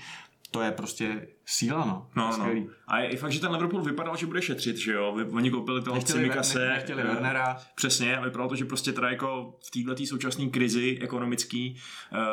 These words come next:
Speaker 2: se budou držet karty u prsou,
Speaker 1: Hmm.
Speaker 2: ale teď to vypadá, že ta strategie je trošku odlišná, protože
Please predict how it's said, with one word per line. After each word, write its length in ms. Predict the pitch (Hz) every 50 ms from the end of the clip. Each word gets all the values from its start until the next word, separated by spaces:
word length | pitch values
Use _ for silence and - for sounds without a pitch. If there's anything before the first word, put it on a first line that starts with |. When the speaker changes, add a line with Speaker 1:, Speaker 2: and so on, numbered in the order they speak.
| 107 107 107 110 113 113 113
Speaker 2:
se 180 | - - - 135
budou 220 | 120 123 131 131
držet 260 | 120 123 113 131 123 127
karty 600 | - 127 117 120 - 139 131 131 127 123 - - - - - _ _ _ - -
u 60 | 135
prsou, 440 | 127 127 120 - - 117 117 127 127
Speaker 1:
Hmm. 120 | - -
Speaker 2:
ale 840 | - 123 123 120 117 120 120 120 117 120 120 120 120 120 117 117 120 - - - - - - - - - - - - - - _ _ _ _ _
teď 180 | - 131 123 -
to 100 | - 208
vypadá, 360 | 196 190 196 196 202 202 196
že 360 | 190 180 196 196 196 190 185 180
ta 80 | - 190
strategie 520 | 185 - 175 170 180 175 196 196 190 170 147
je 60 | 147
trošku 260 | - 175 - - -
odlišná, 400 | 135 139 143 - - 127 120 123
protože 300 | 120 131 127 131 131 143